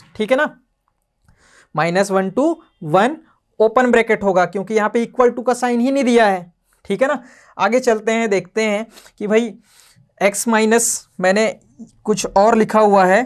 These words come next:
फॉर्मूला आपके लिए, कि हम बोल सकते हैं if x minus alpha and x minus beta is less than zero होगा, तो हम बोल सकते हैं x belong to alpha beta open bracket,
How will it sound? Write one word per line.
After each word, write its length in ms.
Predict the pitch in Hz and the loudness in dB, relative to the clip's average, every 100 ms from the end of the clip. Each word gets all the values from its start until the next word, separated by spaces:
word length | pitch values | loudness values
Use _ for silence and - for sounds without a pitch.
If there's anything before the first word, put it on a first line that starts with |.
| 254 | -4
फॉर्मूला 560 | - 190 190 185 208 196 196 - - | -2 0 2 0 2 2 2 -8 -4
आपके 340 | 180 180 226 | -4 -2 -4
लिए, 260 | 202 190 185 185 _ _ _ | -4 -4 -8 -12 _ _ _
कि 320 | 202 214 - _ _ _ _ _ _ _ _ _ _ _ | -8 -8 -12 _ _ _ _ _ _ _ _ _ _ _
हम 120 | 180 175 | -4 0
बोल 160 | 202 | 0
सकते 320 | 202 165 - | -2 -4 -2
हैं 220 | 190 185 - | -2 -2 -4
if 140 | 214 214 - - - | -6 -6 -16 -10 -4
x 200 | 190 - | -2 -2
minus 320 | 196 196 208 - - | -4 -2 -2 -4 -4
alpha 340 | 175 175 - 202 175 175 _ _ _ - | -4 -2 0 2 2 -4 _ _ _ -14
and 160 | 175 190 | -8 -6
x 180 | 196 208 | -6 -4
minus 300 | 202 202 180 | -4 -2 -4
beta 240 | 175 175 196 | -4 0 0
is 140 | 185 | 0
less 240 | 170 190 190 | 0 0 0
than 200 | 202 180 | -2 0
zero 220 | 185 190 | 0 2
होगा, 320 | 175 170 165 160 _ - | 2 2 0 -2 _ -6
तो 60 | |
हम 120 | 175 | -2
बोल 140 | 170 190 | 0 0
सकते 340 | 196 175 196 190 | -2 -6 -4 -4
हैं 120 | - - | -2 -4
x 120 | 180 | -4
belong 280 | 170 170 170 165 | -2 0 -2 0
to 120 | 190 | 2
alpha 260 | 156 - 160 | 2 0 -2
beta 260 | 156 180 240 - - | -2 -2 -2 -6 -10
open 220 | 165 165 151 | -6 -4 -4
bracket, 340 | 135 135 | -4 -8